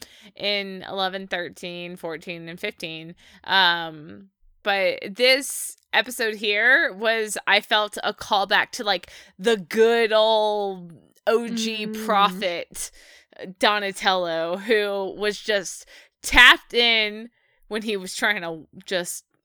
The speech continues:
Speaker 1: wa-, walk his fucking dog. He wasn't walking his dog,
Speaker 2: <laughs>
Speaker 1: but he, he wa-, he, he just walked outside one day and was struck by lightning, and then he's a fucking prophet of the Lord. And
Speaker 2: Oh my God.
Speaker 1: who are you people?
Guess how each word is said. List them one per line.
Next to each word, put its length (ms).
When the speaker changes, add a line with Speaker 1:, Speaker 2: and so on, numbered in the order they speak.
Speaker 1:
wa-, 480
walk 400
his 160
fucking 400
dog. 500
He 140
wasn't 280
walking 340
his 200
dog, 320
Speaker 2:
<laughs> 40
Speaker 1:
but 160
he, 220
he 140
wa-, 60
he, 460
he 120
just 240
walked 400
outside 520
one 180
day 280
and 160
was 140
struck 480
by 200
lightning, 640
and 160
then 160
he's 200
a 140
fucking 380
prophet 520
of 120
the 80
Lord. 680
And 200
Speaker 2:
Oh 40
my 260
God. 440
Speaker 1:
who 100
are 720
you 240
people? 840